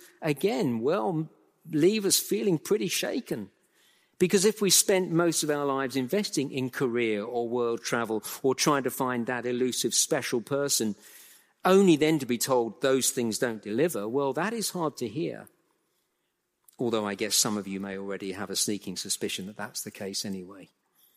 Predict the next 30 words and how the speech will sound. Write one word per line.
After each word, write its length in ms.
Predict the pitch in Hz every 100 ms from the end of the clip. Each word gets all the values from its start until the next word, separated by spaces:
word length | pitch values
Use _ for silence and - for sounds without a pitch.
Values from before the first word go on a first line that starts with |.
| _ _ _ _ _ _ _ _ _ _ _ _ _ -
Third, 460 | - 214 247 139 127
these 200 | 117 120
words 240 | 113 107
are 60 | 117
a 40 |
massive 360 | 127 175 - 131
surprise 480 | 117 - 104 110 -
to 100 | 147
anyone 280 | 185 131 123
who's 140 | 139
never 320 | 139 185 208
really 480 | 190 131 143 151 151
read 240 | 120 123 -
the 80 |
Bible 460 | 135 110 98 107 127
for 240 | - 101
themselves 580 | 104 120 - 98 98 -
as 180 | 117 110
an 120 | 131
adult. 560 | 190 202 135 95 - - _ _ _ _ _ _ - -
Who'd 240 | 233 254
have 100 | 226
believed 720 | 196 175 208 214 139 98 -
that 200 | 151 160
the 60 | 147
deepest 640 | 127 170 208 - 214 -
longings 380 | 180 160 147 135
of 80 | 127
my 180 | 131 123
heart, 420 | 127 127 107